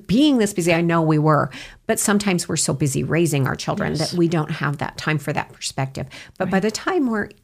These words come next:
Speaker 1: we're in our late fifties and early sixties, we're starting to realize that.
Speaker 2: Mm-hmm.
Speaker 1: And so,
Speaker 2: Mm-hmm.
Speaker 1: and sadly,
Speaker 2: Right.
Speaker 1: I remember when my sis-, my oldest sister gra-, um, retired,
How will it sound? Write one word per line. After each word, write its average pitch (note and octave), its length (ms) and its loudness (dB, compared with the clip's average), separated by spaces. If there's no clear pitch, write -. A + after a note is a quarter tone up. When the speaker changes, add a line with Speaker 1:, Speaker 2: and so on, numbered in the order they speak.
Speaker 1:
we're F#3+ 260 -4
in F#3+ 160 -2
our G3 480 -2
late G#3 180 -2
fifties E3 480 -6
and D#3+ 140 -4
early F3+ 280 -2
sixties, D#3 460 -6
we're A3+ 80 -6
starting C#4+ 320 0
to E3+ 120 -4
realize C#3 480 -2
that. - 240 -10
Speaker 2:
Mm-hmm. F#3+ 600 -4
Speaker 1:
And D3+ 340 0
so, C#3+ 400 2
Speaker 2:
Mm-hmm. G#3+ 320 4
Speaker 1:
and A#3 180 2
sadly, G#3+ 800 2
Speaker 2:
Right. A3 80 8
Speaker 1:
I A#3 40 4
remember A#3 340 2
when F3+ 160 2
my D#3 140 2
sis-, - 260 -6
my D3+ 120 0
oldest D3+ 280 -2
sister - 240 -6
gra-, - 240 -2
um, D3 240 0
retired, C3+ 540 0